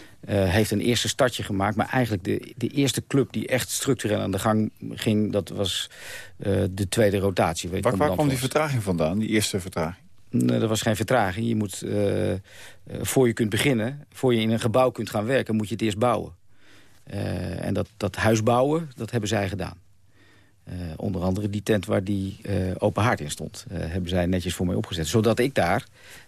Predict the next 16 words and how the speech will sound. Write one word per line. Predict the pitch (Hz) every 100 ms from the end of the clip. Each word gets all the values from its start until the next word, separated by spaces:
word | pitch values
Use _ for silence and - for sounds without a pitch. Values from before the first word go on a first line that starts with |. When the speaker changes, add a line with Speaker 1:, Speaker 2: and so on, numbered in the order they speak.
| -
Speaker 1:
eh, | 110
een | 104 - 107
open | 104 110
haardgesprek | 117 123 - - 82
in | 82
kon, | 80 80
eh, | 80 80 80 80
kon | 82
houden. | 82 85 87 - - - - - -
Maar | - 104
dat | 120
betekent | 170 127
dat | 113 113
we |
eigenlijk | - 123 120 113
feitelijk | - 127 123 117 107 -